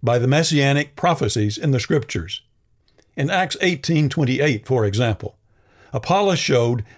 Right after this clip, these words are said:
by the scriptures that the Christ was Jesus. When taken as a whole,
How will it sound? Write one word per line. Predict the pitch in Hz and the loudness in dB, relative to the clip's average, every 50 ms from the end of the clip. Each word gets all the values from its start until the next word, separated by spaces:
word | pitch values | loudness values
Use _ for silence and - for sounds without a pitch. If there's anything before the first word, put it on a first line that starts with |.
| - | -6
by | - 117 120 127 | -4 -2 0 0
the | 117 127 | 0 0
scriptures | - - 208 202 196 - - - 110 92 92 98 | 0 2 0 0 0 -2 -6 -6 -6 -6 -4 -2
that | 110 127 - 117 | -2 -2 -2 -2
the | 113 | -4
Christ | 107 - - 175 196 151 135 143 139 - - - - | -6 -2 0 0 2 2 2 0 -2 -4 -8 -6 -4
was | 131 127 120 98 | -2 0 0 0
Jesus. | 110 123 165 180 151 110 92 78 - - - - _ _ _ _ _ _ _ _ _ _ _ _ _ _ - - _ | 2 2 2 2 2 0 -2 -6 -8 -10 -12 -12 _ _ _ _ _ _ _ _ _ _ _ _ _ _ -20 -10 _
When | 151 131 131 | -4 -2 2
taken | - 202 202 196 220 185 | 2 2 2 2 0 0
as | 160 170 160 147 | 0 0 2 2
a | 120 | 0
whole, | 107 160 170 170 127 95 85 90 107 | 2 2 2 2 2 0 -2 -6 -8